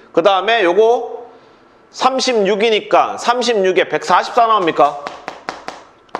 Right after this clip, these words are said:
계산하면 사분의 빼버리면 삼, 육십, 육십삼이죠. 육십삼.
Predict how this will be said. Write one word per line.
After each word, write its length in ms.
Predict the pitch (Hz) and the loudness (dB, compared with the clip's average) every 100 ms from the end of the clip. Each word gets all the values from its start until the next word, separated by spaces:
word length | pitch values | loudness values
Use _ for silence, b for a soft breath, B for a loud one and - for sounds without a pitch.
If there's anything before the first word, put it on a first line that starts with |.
| - - - - | -14 -18 -18 -4
계산하면 560 | 185 202 208 202 226 | -2 0 0 0 0
사분의 840 | 226 180 165 170 185 208 127 - - | 2 2 2 0 0 0 -2 -8 -2
빼버리면 840 | 175 202 214 214 190 180 226 226 | 0 0 2 2 2 2 2 0
삼, 460 | 208 226 190 113 - - - _ _ b b b _ _ 127 | 0 0 -2 -6 -14 -20 -20 _ _ b b b _ _ -4
육십, 640 | 190 - - 233 226 - - - _ _ _ _ _ _ _ _ _ _ _ _ _ _ _ _ _ - | -2 -2 -2 0 -2 -4 -16 -20 _ _ _ _ _ _ _ _ _ _ _ _ _ _ _ _ _ -2
육십삼이죠. 960 | 175 180 - 233 226 - 226 226 139 131 | -2 0 0 0 0 -4 -2 0 0 0
육십삼. 580 | 135 160 - 156 147 | 0 -2 0 0 0